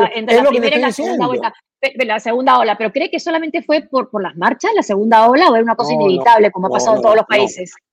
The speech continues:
Speaker 1: Josefina, por favor, te, te ruego que no. Lo que te estoy diciendo es: en ese momento, si tú y, si us-, nosotros hubiéramos estado en ese Consejo de Ministros, el primero, una vez que llegamos ahí y nos sentamos,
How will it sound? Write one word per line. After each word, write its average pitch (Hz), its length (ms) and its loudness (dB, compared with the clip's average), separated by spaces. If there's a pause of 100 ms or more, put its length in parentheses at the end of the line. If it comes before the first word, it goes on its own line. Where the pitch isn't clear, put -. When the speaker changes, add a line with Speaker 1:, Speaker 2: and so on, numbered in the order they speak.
(320)
Speaker 1:
Josefina, 117 420 0
por 98 100 -6
favor, 104 380 2
te, 98 140 -4
te 104 140 -4
ruego 127 300 4
que 120 80 0
no. 113 480 -2 (280)
Lo 110 180 0
que 110 80 0
te 120 60 0
estoy 165 180 4
diciendo 156 440 6
es: - 340 0 (180)
en 131 180 4
ese 175 220 4
momento, 131 640 2 (220)
si - 400 -8
tú 196 220 4
y, 170 260 0 (180)
si 190 180 2
us-, 190 160 2
nosotros 202 380 2
hubiéramos 208 280 6
estado 180 180 4
en 180 80 2
ese 180 100 0
Consejo 160 300 0
de 156 60 4
Ministros, 139 340 -2
el 175 80 -4
primero, 233 440 2 (240)
una 196 140 4
vez 214 80 2
que 208 120 2
llegamos 196 380 2
ahí 131 280 2
y 139 40 -2
nos 143 120 -2
sentamos, 147 520 0